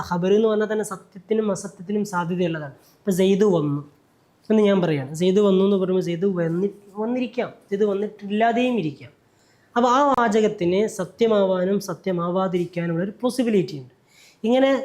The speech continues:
സത്യത്തിനും അസത്യത്തിനും സാധ്യതയുള്ള സ്റ്റേറ്റ്മെന്റുകൾക്കാണ് ഖബർ എന്ന് പറയുക. ഓക്കെ, അതൊരു വാർത്തയാണ്. വാർത്തകൾ സത്യമാവാനും സത്യമാവാതിരിക്കാനും സാധ്യതയുണ്ട്.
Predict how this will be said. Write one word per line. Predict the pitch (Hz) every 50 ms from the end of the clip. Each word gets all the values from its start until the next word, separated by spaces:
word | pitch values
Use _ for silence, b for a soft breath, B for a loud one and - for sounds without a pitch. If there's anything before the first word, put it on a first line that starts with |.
| - - -
സത്യത്തിനും | - 226 208 214 - - 254 208 - 262 262 254 240
അസത്യത്തിനും | 220 185 - 220 208 - 226 208 226 226 220 190
സാധ്യതയുള്ള | - 190 190 190 180 180 208 202 202 196 185 180 180 185
സ്റ്റേറ്റ്മെന്റുകൾക്കാണ് | 180 - - 175 165 165 180 180 185 180 180 180 180 170 170 170 165 165 -
ഖബർ | - - 196 202 190 226 226 233 240
എന്ന് | 240 233 214 185
പറയുക. | 160 147 143 139 127 113 - _ _ _ _ _ _ _ _ _ _ _ _
ഓക്കെ, | 170 160 180
അതൊരു | 175 208 214 208
വാർത്തയാണ്. | 190 190 202 208 202 208 - 196 165 156 156
വാർത്തകൾ | 156 165 175 180 180 - 208 202 208
സത്യമാവാനും | 202 208 185 - - 196 190 190 180 180 185 190 202 196
സത്യമാവാതിരിക്കാനും | 185 175 - - 180 175 175 180 170 165 165 156 160 - 175 190 214 202
സാധ്യതയുണ്ട്. | - 170 156 147 143 135 127 120 123